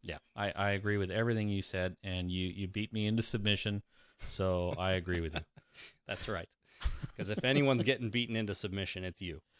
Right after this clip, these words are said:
Speaker 1: That's right.
Speaker 2: Um, should we just play it, or do you wanna say the guy's name first?
Speaker 1: Uh, play it, then say the guy's name.
Speaker 2: All right.
Speaker 1: It's,
Speaker 2: Congrat-
Speaker 1: it's a man.
Speaker 2: Congratulations to the winner. Here he is.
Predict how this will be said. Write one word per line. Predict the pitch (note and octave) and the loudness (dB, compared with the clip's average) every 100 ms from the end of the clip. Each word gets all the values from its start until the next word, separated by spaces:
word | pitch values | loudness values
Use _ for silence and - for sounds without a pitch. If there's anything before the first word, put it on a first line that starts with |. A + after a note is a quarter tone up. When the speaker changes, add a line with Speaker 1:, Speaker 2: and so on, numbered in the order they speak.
| - - - | -20 -18 -4
Speaker 1:
That's | F#2+ - | -2 0
right. | F#2 D#2 - _ _ - | 0 0 -8 _ _ -4
Speaker 2:
Um, | D#3 D#3 D#3+ D#3+ D#3+ - | 4 6 6 4 0 -2
should | - F#3 E3 | 2 2 4
we | F3 | 2
just | D#3+ F3+ | 2 -2
play | - C#3 | 2 2
it, | G3 | 4
or | F3+ | 0
do | A#2 | 0
you | A2+ | 0
wanna | B2 | 0
say | G#2+ B2 | 0 0
the | A#2 | 0
guy's | G#2+ G2+ G2 | 0 0 -2
name | F2+ D#2+ | -6 -8
first? | - - - _ _ _ _ | -14 -18 -18 _ _ _ _
Speaker 1:
Uh, | D4 A#3 E3+ | 2 6 6
play | - G#3+ | 6 4
it, | C#3 A#2+ | 6 6
then | B2 A#2+ | 4 4
say | - A#2 | 4 4
the | G#2 | 4
guy's | F#2+ F2 | 2 2
name. | F2+ E2 - - | -2 -8 -12 -8
Speaker 2:
All | G2 | 0
right. | B2 A2+ - - _ - | 2 0 -4 -20 _ -4
Speaker 1:
It's, | C3+ | 2
Speaker 2:
Congrat- | B2 C3+ | 4 4
Speaker 1:
it's | - | 4
a | |
man. | F#2+ A2 D#2 - _ | 4 4 2 -6 _
Speaker 2:
Congratulations | - A2+ B2 C3 C3 C3+ C3+ - G#2+ G#2 | -4 0 4 2 4 4 4 2 -4 -4
to | - A2 | -4 -2
the | A#2 | 0
winner. | C#3 D3 G#2+ G2 - _ _ _ _ _ | 2 2 2 0 -6 _ _ _ _ _
Here | F#2+ F#2 | -6 -4
he | G2 | -2
is. | F2 D2 - | -2 -4 -12